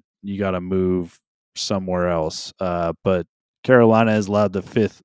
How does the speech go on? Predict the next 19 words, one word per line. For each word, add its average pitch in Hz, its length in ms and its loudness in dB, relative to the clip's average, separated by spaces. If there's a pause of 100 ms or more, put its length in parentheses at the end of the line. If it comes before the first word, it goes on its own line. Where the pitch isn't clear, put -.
most 95 320 -2
rushing 98 400 -2
yards, 92 520 -6 (920)
the 101 80 0
most 104 360 4
rushing 104 400 2
touchdowns, 127 840 4
and 101 260 -6
the 98 60 -2
fourth 117 480 2
most 104 400 -2
receiving 127 580 -2
touchdowns 92 840 -6
to - 120 -12
running 98 360 -4
backs, 90 580 -6
uh, 87 360 -6
this 90 320 -6
year. 101 480 -2